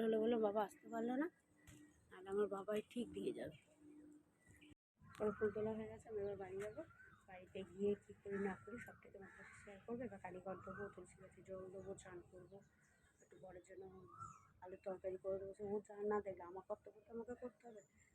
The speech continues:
কাকুরি দিই আর না দিই, কিন্তু আমার কর্তব্য আমাকে করতে হবে। তো ফুল তোলাই তো হয়ে গেছে, এবার যাবো কালীঘরটাকে ফার্স্ট দেবো, আহ, তুলসী গাছে জল দেবো, আর বরের জন্য একটু তরকারি ফরকারি, উফ, পেটে মশা গো,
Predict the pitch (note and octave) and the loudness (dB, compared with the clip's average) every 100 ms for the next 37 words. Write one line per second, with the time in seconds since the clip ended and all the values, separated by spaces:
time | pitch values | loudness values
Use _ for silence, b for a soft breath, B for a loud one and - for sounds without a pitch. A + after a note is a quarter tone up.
0 | - F#3+ - G3+ G#3 A#3+ B3 G#4+ F#3+ B3 | -20 -20 -16 -8 -8 -6 -2 0 0 -4
1 | A#3+ F#3+ F#3 F3+ F#3+ - - - - A4 | -12 -16 -12 -6 -6 -6 -12 -12 -8 -8
2 | A3 G#4+ G#3 - F3+ F#3 - - - - | -8 -10 -12 -10 -10 -10 -12 -20 -20 -18
3 | - F#4 - - - G3 G3 G3 F#3+ G3 | -16 -16 -16 -16 -14 -12 -12 -12 -10 -8
4 | G3 G#3 G#3 D4+ - _ _ _ E4+ E4 | -6 -6 -6 -10 -12 _ _ _ -14 -12
5 | F#4 G3 G#3 A#3+ A3 F3+ F#3+ G3+ G#3 G#3 | -10 -2 2 2 2 2 2 2 0 -2
6 | - A3+ - - A3 D#4 - - - _ | -2 -2 -4 -12 0 0 0 -16 -20 _
7 | _ - - - - F#3+ G#3 G#3 G#3 G#3 | _ -8 -6 -4 0 4 8 8 8 10
8 | G3+ G3+ A#3 E4 - - - - F3+ F3+ | 10 12 12 12 10 -6 -14 -8 2 4
9 | F3+ - - - - - - - - - | 4 2 -10 -18 -18 -16 -14 -12 -10 -10
10 | - - F#3+ G3 G3+ G3+ G#3 G#3 F#3+ G3 | -4 6 8 10 8 8 8 6 8 6
11 | F#3+ G3 - G3+ F#3 - F#3+ G3+ F#3 F3+ | 6 4 0 -4 -4 -10 -10 -2 -2 -2
12 | - A3+ G#3+ | -2 -2 0